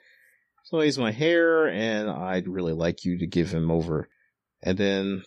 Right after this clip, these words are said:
the Gintoki's like, "Yeah, I mean, he turns to the kid, and I, and I love this." He's like, "You know what? Uh, whether it's grandma or mom, I mean, as long as you're out of my life, I really don't care who you go to. What's up? What, so what you say?"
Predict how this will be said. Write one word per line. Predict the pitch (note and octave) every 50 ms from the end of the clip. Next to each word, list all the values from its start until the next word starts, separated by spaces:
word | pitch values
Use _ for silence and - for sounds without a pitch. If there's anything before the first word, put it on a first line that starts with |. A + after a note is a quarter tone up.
| _ _
the | - C#3+
Gintoki's | C#3 C3 C#3+ D#3+ E3+ E3+ D#3+ D3 C#3 C3 -
like, | C#3 C3+ C3+
"Yeah, | D3 C#3+ A2+
I | G#2+ C3+
mean, | F3+ G3 E3+ F3
he | G#3 A3
turns | - - F3 E3+ D#3
to | - D3
the | C#3+
kid, | - - F3 C#3+ G2+
and | F#2 E2+ F2 F#2+
I, | F#2
and | E2+ C#2+ E2+ G#2 A2
I | A2 G#2+
love | G#2+ A#2 A#2 A2+ -
this." | - E2 D#2 D#2+ - -
He's | - F2 F#2 F#2+ - -
like, | F#2+ F2+ F2 E2 - _ _ _ _ _ _ _ -
"You | E3
know | F3+ G3
what? | G3+ F#3+ F3 - - _ _ _ _ _ _
Uh, | - - - _
whether | - F2+ A#2 A#2 C3 D3+ E3 E3+ F3+ D#3
it's | C3+ -
grandma | - - C#3+ D3 D#3 D#3+ D#3+ E3 E3 E3+ E3 D#3+
or | C#3 A2 G#2+ G2
mom, | G2+ A2 A#2+ B2+ C3+ C3+ C#3 C3+ C#3 C3+ C3+ C3+ - _ _ _ _ _ _ _ _ - - _ -
I | - G#2
mean, | A2+ B2 B2 A#2+ A#2 A2+ A2 G#2+ G#2 F2+ - _ _ _ _ _ _
as | - B2+ A#2
long | B2 D3 D#3 E3+ E3
as | D#3 -
you're | C#3 B2+ F2+
out | F2+ A2+ A#2
of | A2+ -
my | A#2+ G#2
life, | G2+ F#2 F2 E2+ E2+ F#2 G#2+ - - - - -
I | F2+
really | F#2 F#2 G2+ F#2+ G2+ G2+
don't | F#2+ G2 F2+ - -
care | - G2 F2+ F#2 F#2+ F#2 F2 D#2+
who | F#2 F#2+
you | F#2+ F2+ F#2 E2+
go | E2 E2 E2+ E2
to. | - - E2+ D#2 D#2 E2+ F2+ - _ _ _ _ _ _ _ _
What's | - G2+ G2 -
up? | A2 G2 -
What, | - G#2 G2+ F2 - - -
so | - C3 A2+ G2+ F#2
what | F2+ F#2+ G2+ - -
you | A2 G#2
say?" | - F2 E2 D#2 D2+ D2+ -